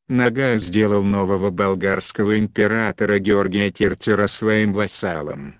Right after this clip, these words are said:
После бегства Георгия в Константинополь Нагай посадил на болгарский престол своего ближайшего соратника Смилета,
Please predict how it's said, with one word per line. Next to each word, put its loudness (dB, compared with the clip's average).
После 4
бегства 0
Георгия 2
в -8
Константинополь 0
Нагай 2
посадил 2
на 4
болгарский 0
престол 0
своего 2
ближайшего 4
соратника 0
Смилета, -6